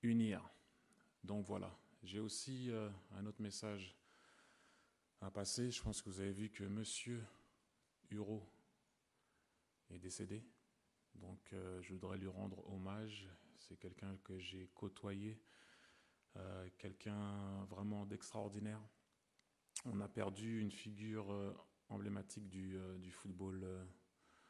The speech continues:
français. Donc voilà, une grosse pensée, euh, à sa, à sa famille, pour sa famille. Donc voilà, pas évident, mais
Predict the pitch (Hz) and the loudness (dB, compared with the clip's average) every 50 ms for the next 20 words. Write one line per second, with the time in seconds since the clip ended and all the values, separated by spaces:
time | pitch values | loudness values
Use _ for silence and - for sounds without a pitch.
0 | - - - _ _ _ _ - - 104 95 - 110 113 110 - - - 98 98 | -20 -20 -20 _ _ _ _ -2 0 2 2 2 0 0 -2 -6 -2 0 0 2
1 | 92 95 92 92 92 - 101 98 92 90 95 101 101 - - - 101 - - - | 2 2 0 0 -4 -4 -2 -2 0 2 2 2 0 0 0 0 2 2 2 2
2 | 107 104 104 101 98 95 95 95 92 90 90 87 - - - - 98 95 - - | 4 4 4 4 2 2 2 0 -2 -4 -6 -10 -16 -20 -14 -10 -6 -6 -4 -4
3 | 95 92 92 92 92 92 92 - - - - - - - 135 123 - 107 104 - | -2 -4 -4 -4 -6 -6 -8 -8 -10 -12 -14 -16 -16 -16 -18 -14 -10 -8 -8 -8
4 | - - 95 92 92 92 - 90 - 95 92 - 92 90 87 90 92 92 92 87 | -6 -6 -4 -4 -4 -4 -6 -6 -8 -8 -8 -8 -6 -6 -4 -4 -4 -4 -6 -6
5 | 92 92 90 90 - - - - - 98 101 101 104 107 101 117 127 127 117 104 | -6 -8 -8 -8 -12 -14 -12 -2 2 4 4 4 4 6 6 6 8 8 6 6
6 | 98 98 | 4 0